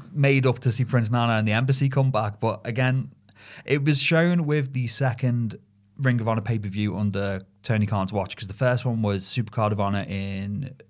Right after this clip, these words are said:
WrestleMania weekend time around then. It was around then. That was in front of a Ring of Honor crowd. Um, Death Before Dishonor in the summer was in front of an A E W crowd.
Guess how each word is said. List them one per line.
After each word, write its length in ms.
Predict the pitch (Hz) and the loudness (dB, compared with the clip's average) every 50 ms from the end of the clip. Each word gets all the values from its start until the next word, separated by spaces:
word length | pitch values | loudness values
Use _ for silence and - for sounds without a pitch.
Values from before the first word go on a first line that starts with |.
| - - | -10 -2
WrestleMania 460 | 117 117 - - 123 110 110 107 104 | -2 -2 -2 0 -2 -2 0 0 0
weekend 720 | 101 104 113 113 113 - - 135 127 127 139 147 147 156 143 | 0 -2 -2 -4 -6 -4 -4 -2 0 0 2 0 0 -2 -4
time 440 | - - - 196 196 202 214 208 202 | -8 -8 -8 -6 -6 -4 -4 -4 -6
around 300 | 226 247 254 254 254 269 | -6 -8 -10 -10 -12 -12
then. 220 | 277 294 330 370 403 415 _ _ _ _ _ _ _ _ _ _ _ _ _ _ _ _ - | -12 -12 -12 -12 -14 -16 _ _ _ _ _ _ _ _ _ _ _ _ _ _ _ _ -4
It 80 | - | 0
was 100 | 135 135 | 2 2
around 300 | 143 143 131 131 127 120 | 2 4 4 2 2 2
then. 340 | 113 107 101 95 95 92 - - - - - - - | 2 2 2 0 0 -2 -4 -8 -20 -20 -20 -8 0
That 200 | - 131 131 127 | 0 0 2 2
was 260 | 143 135 120 - - - _ _ _ _ _ _ _ - | 0 -2 -2 -4 -8 -14 _ _ _ _ _ _ _ -2
in 160 | 131 127 120 | 0 0 0
front 200 | 104 - 131 - | 0 0 -2 0
of 60 | 113 | 0
a 60 | 110 | 0
Ring 200 | 107 107 107 104 | 0 2 2 2
of 80 | 101 95 | 2 0
Honor 160 | 101 95 101 | 0 -2 -2
crowd. 440 | 98 - 113 98 95 87 85 87 - - _ _ _ _ _ - - | -2 -4 -4 -4 -4 -6 -8 -10 -14 -20 _ _ _ _ _ -8 -4
Um, 560 | 107 104 107 104 104 104 104 101 101 95 101 107 | -2 0 0 0 0 0 0 -2 -4 -4 -2 0
Death 240 | 139 135 131 - | 0 0 0 0
Before 260 | - 151 135 147 135 127 | -4 -4 -2 0 0 0
Dishonor 320 | 123 123 - 127 123 110 | 0 0 -2 -2 -2 0
in 80 | 98 95 | -2 -2
the 80 | 95 | -4
summer 300 | - - 107 110 101 92 | -2 -2 -2 0 0 -2
was 160 | 87 98 101 | -4 -6 -6
in 80 | 92 90 | -6 -6
front 140 | 92 95 76 | -6 -8 -6
of 60 | 98 | -4
an 60 | 98 | -4
A 120 | 101 95 98 | -2 -2 -2
E 80 | 98 | -2
W 260 | 95 104 92 98 98 92 | -4 -4 -4 -4 -6 -6
crowd. 360 | - 107 95 98 95 95 | -4 -6 -4 -4 -6 -8